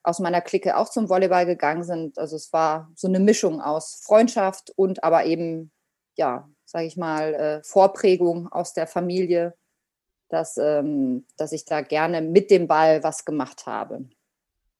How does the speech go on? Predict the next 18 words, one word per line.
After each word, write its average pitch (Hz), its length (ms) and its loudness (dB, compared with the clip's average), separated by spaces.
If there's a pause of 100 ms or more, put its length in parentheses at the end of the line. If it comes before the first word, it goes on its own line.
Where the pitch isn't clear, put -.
(300)
Und 175 100 -2
das 185 120 2
ist 226 140 2
auch 208 100 6
immer 247 180 4
noch 233 100 4
so, 240 100 2
also 196 140 6
ich 196 80 0
mag 196 200 0
nach 190 160 -4
wie 208 80 -6
vor - 180 -4
auch - 100 -8
gerne 165 520 -2
Basketball 180 500 0
gucken 262 540 4
oder 175 420 -2